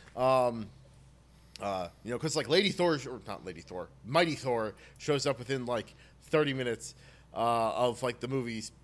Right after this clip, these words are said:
of this two-hour movie, which I thought was good, right? Like, I thought it was good that it was, uh, didn't get dr-, didn't get drawn out. I just thought a lot of this movie didn't make a lot of sense. Um, I thought the plot was kind of a mess. I thought the, like, not the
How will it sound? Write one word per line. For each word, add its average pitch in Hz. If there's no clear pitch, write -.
of 120
this 120
two-hour 120
movie, 110
which 175
I 349
thought 302
was 262
good, 269
right? 170
Like, 170
I 160
thought 170
it 170
was 151
good 170
that 170
it 160
was, 156
uh, 147
didn't 151
get 170
dr-, 165
didn't 180
get 170
drawn 156
out. 185
I 269
just 262
thought 240
a 165
lot 220
of 208
this 202
movie 190
didn't 170
make 156
a 143
lot 139
of 107
sense. 165
Um, 117
I 127
thought 139
the 131
plot 147
was 127
kind 139
of 117
a 113
mess. 139
I 127
thought 135
the, 113
like, 107
not 190
the 220